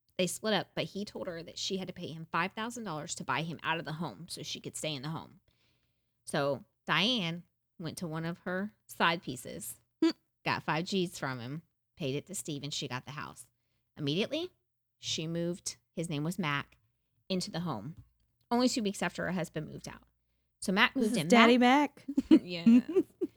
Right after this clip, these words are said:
Speaker 1: So Mac worked with her at the post office. She worked as a mail carrier at this time.
Speaker 2: It's a whole new, uh, meaning to going postal.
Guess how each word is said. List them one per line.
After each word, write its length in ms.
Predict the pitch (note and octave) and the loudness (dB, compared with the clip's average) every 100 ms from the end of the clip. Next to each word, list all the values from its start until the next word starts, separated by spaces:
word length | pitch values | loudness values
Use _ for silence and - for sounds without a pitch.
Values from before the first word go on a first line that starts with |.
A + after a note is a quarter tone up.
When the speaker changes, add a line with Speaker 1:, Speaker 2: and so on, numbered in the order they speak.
| F#4+ | -10
Speaker 1:
So 160 | - A#3 | -2 2
Mac 260 | G#3+ C4 - | 4 4 2
worked 280 | G3+ E3 - | -2 -4 -2
with 160 | F3+ - | -6 -2
her 380 | D3+ A2+ E3+ - _ | -2 -2 -4 -8 _
at 140 | G3+ - | 0 0
the 60 | |
post 300 | - F#3 D#3+ | -2 -4 -4
office. 260 | - - - | -6 -10 -4
She 220 | - G#3 | 0 2
worked 280 | G#3+ G3 - | 2 2 2
as 120 | F#3 | -2
a 40 | D#3 | -2
mail 200 | B2 C3 | -4 -6
carrier 360 | F#3 C#3+ A2+ | -4 -4 -4
at 100 | A2+ | -6
this 140 | - - | -8 -8
time. 380 | - C#3+ D3+ F#3 _ _ - | -8 -8 -10 -14 _ _ -18
Speaker 2:
It's 100 | E3+ | -12
a 20 | |
whole 200 | D#3+ E3+ | -4 -4
new, 280 | E3 D#3 D3 | -2 -4 -2
uh, 300 | D3 C#3 C#3+ _ _ - | -2 -2 -6 _ _ -4
meaning 360 | E3+ F#3 F3 | 4 6 6
to 260 | D3+ C#3+ C#3+ | 6 4 2
going 240 | - D3 C#3+ | 2 0 4
postal. 480 | - C#3+ - F2+ | 4 2 -2 -8